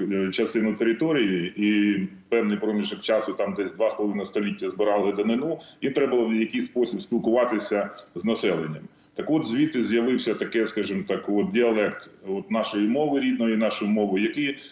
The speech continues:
ці, е, люди чомусь вважають, що це російська мова. Ще раз, тому що ніякої російської мови не було. От, це таке вигад-, вигадки тих людей, які там на болотах собі зараз живуть.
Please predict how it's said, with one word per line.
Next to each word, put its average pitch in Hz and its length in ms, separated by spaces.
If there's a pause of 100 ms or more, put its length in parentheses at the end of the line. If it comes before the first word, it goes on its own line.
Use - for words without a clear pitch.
(140)
ці, 131 440
е, 101 200
люди 127 300
чомусь 110 440
вважають, 107 500
що 101 120
це 110 200
російська 104 420
мова. 80 280
Ще 127 160
раз, 123 120
тому 110 160
що 110 120
ніякої 117 320
російської 113 420
мови 110 220
не 117 100
було. 151 440 (220)
От, 110 240
це 117 120
таке 110 300
вигад-, 113 400
вигадки 110 500
тих 110 200
людей, 104 300
які 98 200
там 98 200
на 98 80
болотах 98 580
собі 101 340
зараз 95 340
живуть. 143 380